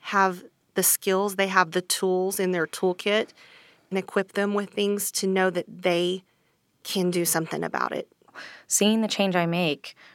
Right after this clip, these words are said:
Speaker 2: from August to May,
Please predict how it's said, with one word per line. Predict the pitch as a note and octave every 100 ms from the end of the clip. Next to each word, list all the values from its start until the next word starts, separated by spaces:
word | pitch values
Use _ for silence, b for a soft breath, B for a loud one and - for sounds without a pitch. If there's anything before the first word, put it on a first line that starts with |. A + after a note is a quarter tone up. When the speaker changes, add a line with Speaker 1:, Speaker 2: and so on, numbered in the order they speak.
| b
Speaker 2:
from | - E3+ D#3+ D#3 D#3 D#3 -
August | - E3 F3+ F3+ E3+ -
to | - F3
May, | E3 G3+ F3 C#3+ C#3+